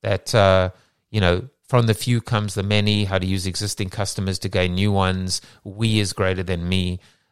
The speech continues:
Um, this is why, th-, this is community. Um, this absolutely is the essence of everything. Um, then there was, I guess, uh, I don't know if this was still, uh, him.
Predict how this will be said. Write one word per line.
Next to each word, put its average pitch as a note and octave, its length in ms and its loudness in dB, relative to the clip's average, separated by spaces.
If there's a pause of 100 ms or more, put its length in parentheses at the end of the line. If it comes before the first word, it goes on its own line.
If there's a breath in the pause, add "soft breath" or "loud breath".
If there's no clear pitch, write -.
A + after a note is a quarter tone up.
Um, F2+ 360 -2
this B2 200 0
is A2+ 160 -2
why, G2+ 460 0
th-, A2 200 -4
this A2 240 -6
is G2+ 100 -6
community. F#2 800 -2 (380 soft breath)
Um, F2+ 420 -2 (160)
this G#2+ 220 0
absolutely G#2 560 0
is F2 140 -2
the F2 140 -4
essence F2+ 300 -6
of E2+ 120 -8
everything. F2 560 -4 (840)
Um, A#2+ 260 4 (400 loud breath)
then D3 160 8
there F3 100 8
was, D#3 200 6
I C#3+ 80 8
guess, B2+ 420 4
uh, A2 300 6
I A2+ 100 4
don't A#2+ 200 2
know A#2 180 6
if A2 100 0
this - 220 -4
was A2 100 -4
still, G#2+ 600 0
uh, G2 200 2
him. B2+ 440 2